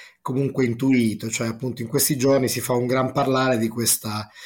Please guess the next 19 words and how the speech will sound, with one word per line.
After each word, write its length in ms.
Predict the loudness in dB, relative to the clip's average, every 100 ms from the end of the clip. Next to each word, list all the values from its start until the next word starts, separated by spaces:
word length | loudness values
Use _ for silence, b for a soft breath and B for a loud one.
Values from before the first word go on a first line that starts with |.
| B B _
eh, 300 | -8 -6 0
serie 460 | 2 4 4 4
di 140 | 4 4
Amazon, 960 | 4 2 2 0 0 0 0 -2 -2 -2
eh, 40 |
sulla 280 | -2 0 2
Juve 260 | 4 4
di 160 | 2 0
Pirlo 460 | 2 4 2 0 -6
che 80 | -6
si 120 | -8
chiama 320 | -10 -10 -6
All 160 | -2 -2
or 200 | -2 -4
Nothing, 560 | -2 -2 0 0 0
quindi 200 | -4 -8
tutto 280 | -8 -6 -2
o 40 | 0
nulla, 500 | 0 0 0 -2